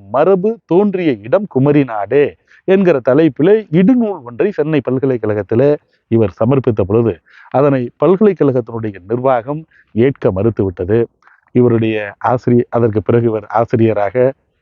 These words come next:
பணியிலே சேர்ந்திருக்கிறார்கள். ஓரிடத்தில் நிலையாக நின்று ஆசிரியர் பணி ஆற்றுகிற வாய்ப்பு இவருக்கு கிடைக்கவில்லை. இவருடைய ஆசிரியர் பணி வெவ்வேறு ஊர்களில், ராமநாதபுரம்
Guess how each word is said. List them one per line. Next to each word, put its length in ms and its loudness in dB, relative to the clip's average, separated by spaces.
பணியிலே 360 0
சேர்ந்திருக்கிறார்கள். 880 -2
ஓரிடத்தில் 580 0
நிலையாக 420 0
நின்று 280 -12
ஆசிரியர் 420 -2
பணி 140 -6
ஆற்றுகிற 480 -4
வாய்ப்பு 460 2
இவருக்கு 340 0
கிடைக்கவில்லை. 560 0
இவருடைய 420 4
ஆசிரியர் 440 2
பணி 220 -2
வெவ்வேறு 560 0
ஊர்களில், 440 -14
ராமநாதபுரம் 680 -4